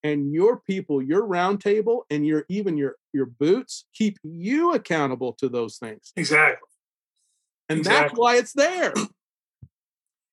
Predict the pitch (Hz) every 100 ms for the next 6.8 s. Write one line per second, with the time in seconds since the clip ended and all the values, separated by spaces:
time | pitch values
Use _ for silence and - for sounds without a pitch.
0 | _ 196 180 - - 180 165 - 185 151
1 | 139 135 180 156 - 139 131 - 143 143
2 | 143 - 143 135 139 131 151 - 151 139
3 | 135 139 143 - 139 - - - - 165
4 | 170 240 196 - 175 160 135 123 120 -
5 | _ _ _ _ 202 151 147 160 170 151
6 | 214 175 170 170 - 151 143